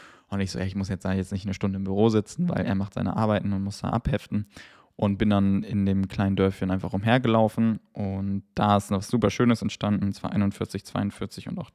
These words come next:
die darauffolgende Seite war ein Schulhof. Und das ist eigentlich auch super weird, weil wenn du auf so Trips bist, dann gehst du einfach auf so einen Schulhof, die,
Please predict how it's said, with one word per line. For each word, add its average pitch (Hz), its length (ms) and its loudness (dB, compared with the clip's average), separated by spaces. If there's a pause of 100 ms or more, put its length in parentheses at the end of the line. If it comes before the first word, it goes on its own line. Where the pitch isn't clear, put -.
die - 80 -14
darauffolgende 107 580 0
Seite 101 380 0 (480)
war 98 340 2
ein 98 140 0
Schulhof. 139 600 2
Und 104 120 -4
das 104 80 -2
ist 107 80 -4
eigentlich 123 320 -2
auch 117 180 -8
super 143 440 -4
weird, 127 320 0
weil 98 300 -2
wenn 107 140 -6
du 110 140 -2
auf 107 120 -6
so - 120 -8
Trips - 400 -8
bist, - 220 -10
dann 104 100 -2
gehst 117 160 -8
du - 40 -6
einfach 98 140 -6
auf 95 80 -12
so - 80 -8
einen 104 80 -6
Schulhof, 135 540 -4
die, 104 320 -8